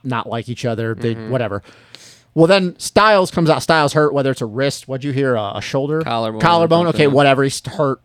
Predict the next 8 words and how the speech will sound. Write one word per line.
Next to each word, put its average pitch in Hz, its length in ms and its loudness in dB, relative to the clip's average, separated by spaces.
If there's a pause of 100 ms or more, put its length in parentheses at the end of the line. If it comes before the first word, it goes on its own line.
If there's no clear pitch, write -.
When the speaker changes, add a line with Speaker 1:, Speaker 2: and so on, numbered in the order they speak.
(260)
Speaker 1:
Same 143 340 -2
old 131 120 -2
Styles. 110 420 -6 (800)
Okay. 170 360 2 (800)
Throw 180 640 4 (480)
Nate 170 340 4
on 156 520 2 (240)
East, 156 420 -4